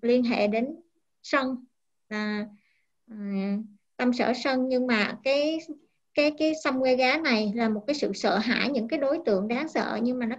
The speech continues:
kèm theo với trí tuệ và do vậy nó không phải là tâm sân. Nếu một người có hiểu biết, biết được những cái sự nguy hiểm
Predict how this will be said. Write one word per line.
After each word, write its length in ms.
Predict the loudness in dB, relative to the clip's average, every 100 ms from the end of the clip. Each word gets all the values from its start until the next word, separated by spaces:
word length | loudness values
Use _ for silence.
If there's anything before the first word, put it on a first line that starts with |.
| 0
kèm 240 | 4 4
theo 320 | 2 -6 -12 -6
với 100 | -6 -2
trí 160 | -2 2
tuệ 200 | 2 2
và 160 | 0 -4
do 260 | -2 -2
vậy 200 | -4 -6
nó 100 | -8 -8
không 180 | -10 -6
phải 140 | -4
là 80 | -4
tâm 260 | -4 -4 -4
sân. 460 | -2 0 -2 -4 -18 _ _ _ _ 0
Nếu 80 | 4
một 220 | 4 4
người 340 | 6 10 10 8
có 100 | 2
hiểu 260 | 0 0 0
biết, 320 | 2 4 2 0
biết 260 | 0 0 2
được 160 | 0 0
những 160 | -2
cái 120 | -2 2
sự 260 | 2 2 0
nguy 200 | 0 4
hiểm 280 | 6 6